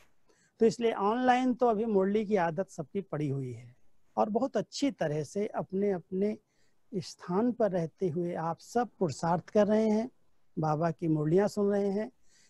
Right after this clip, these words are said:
क्या ऐसा तो नहीं है lockdown पूरा होगा और आप अपने duty पर जाएंगे, उसके बाद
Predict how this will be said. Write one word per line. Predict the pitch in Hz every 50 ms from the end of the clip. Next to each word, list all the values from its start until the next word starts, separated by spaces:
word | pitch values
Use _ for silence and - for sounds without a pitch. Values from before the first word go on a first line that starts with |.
| _ _
क्या | - 202 196
ऐसा | 202 185 - 233 240
तो | 240 - 247
नहीं | 254 285 302
है | 294 269
lockdown | 233 214 214 214 - 208 226 226 226 220
पूरा | - - 208 208 214 214
होगा | 220 214 214 208 208 214
और | 208 208 202
आप | 202 202 202 202 202
अपने | 190 - - 196 202 202
duty | 180 175 185 180 170 - 202
पर | 190 - 202 190 180
जाएंगे, | 151 156 160 170 190 196 196 190 190 190 190 185 _ _ _ _ _ _ _
उसके | 202 175 - - - 208 196
बाद | 180 190 185 180